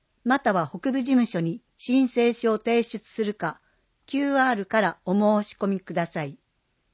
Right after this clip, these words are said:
郵送か、キューアールコードあり。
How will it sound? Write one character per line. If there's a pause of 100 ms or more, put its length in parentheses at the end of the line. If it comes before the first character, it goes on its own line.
(360)
郵
送
か、 (500)
キ
ュ
ー
ア
ー
ル
コ
ー
ド (100)
あ
り。